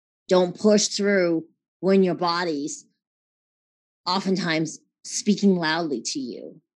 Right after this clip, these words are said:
You know, um, I had a, you love Donna Mejia. Donna Mejia is, um, a, uh, professor, and I think she's now, yeah, no, she is now in charge of the graduate program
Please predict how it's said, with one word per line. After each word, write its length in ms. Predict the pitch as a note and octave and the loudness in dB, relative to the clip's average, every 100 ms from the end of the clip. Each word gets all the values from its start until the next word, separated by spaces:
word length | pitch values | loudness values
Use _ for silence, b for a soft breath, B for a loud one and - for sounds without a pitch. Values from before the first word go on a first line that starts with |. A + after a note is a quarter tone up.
| - | -14
You 160 | F3+ D3 | -8 -6
know, 220 | A2 G2+ | -6 -8
um, 300 | D3 C3+ - B B | -8 -8 -8 B B
I 140 | - G3 | 0 2
had 320 | G3+ F3+ E3+ | 4 4 2
a, 320 | D#3+ C3+ - - _ - | 2 -2 -6 -14 _ -12
you 340 | F3+ F3+ B3+ A3 | -4 4 6 8
love 300 | F3+ F3 D#3+ | 4 2 -2
Donna 240 | E3 D#3+ | -4 -6
Mejia. 380 | D3 - D#3 F#2+ | -8 -8 -8 -4
Donna 520 | F#3 F3 G#3+ B3 C4+ | 0 2 4 4 6
Mejia 540 | C4 G3 F3+ F3 F3 - | 6 4 0 0 -4 -4
is, 400 | F3 D#3+ D#3+ - B B B | -4 -2 -4 -12 B B B
um, 500 | D#3 D3+ D3 C#3+ A2+ - _ _ _ - | -6 -4 -2 -4 -6 -14 _ _ _ -6
a, 380 | F#3 F3 E3 E3 | -2 2 2 2
uh, 180 | E3 D#3+ | -2 -4
professor, 920 | D3+ G3+ F#3+ F3+ G3 - A3 B3 B3+ - | -4 -2 0 0 -2 -2 0 0 -4 -6
and 160 | F3 E3+ | -8 -6
I 80 | |
think 180 | - C#4 | 0 0
she's 240 | - B3+ G3+ | 0 -2 2
now, 460 | G3 F#3+ G3 G3 - - | 2 2 2 0 -4 -4
yeah, 160 | G#3+ | -2
no, 260 | F3 F#3+ F3+ | -2 -2 -4
she 260 | D#3 G3 G#3 | -4 2 2
is 160 | A#3 | 4
now 340 | F#3 B2 B2+ - B B _ _ _ | 0 -2 -8 -14 B B _ _ _
in 220 | - G3 | -2 0
charge 360 | F3+ G3 F#3+ F#3+ | 0 0 -2 0
of 100 | F3+ | 0
the 80 | E3+ | -2
graduate 480 | F3 F#3 G#3 F3 - | 0 -2 0 -6 -4
program 520 | D#3+ D3 D#3+ D#3+ | -4 -2 -4 -2